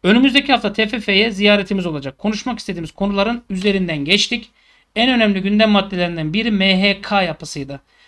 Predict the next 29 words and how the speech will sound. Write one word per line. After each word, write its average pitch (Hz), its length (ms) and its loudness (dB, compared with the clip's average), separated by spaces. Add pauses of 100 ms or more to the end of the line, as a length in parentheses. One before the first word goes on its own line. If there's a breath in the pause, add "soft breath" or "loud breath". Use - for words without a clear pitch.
(180 soft breath)
M 208 180 4
H 233 140 2
K 247 160 2
yapısı 185 340 -4
nasıl 190 240 -4
olmalı? 170 300 0
Hakemler 196 540 -2
nasıl 185 300 -4
geliştirilmeli? 170 680 -6 (360 soft breath)
Atamalar 220 560 0
nasıl 202 240 -6
olmalı? 151 360 -6
İnanıyoruz 190 380 -4
ki - 100 -16
T 180 120 -4
F 185 120 -10
F 214 120 -4
ile 185 100 -4
yapacağımız 170 420 -6
çalışmalar 185 400 -4
itibariyle 165 680 -4 (420 soft breath)
önümüzdeki 233 400 0
sene 190 180 -4
değişik 196 340 0
bir 185 80 -8
yapı 175 220 -6
içinde 160 220 -8
olacağız. 175 380 -2 (400 soft breath)
Biliyorsunuz 247 600 2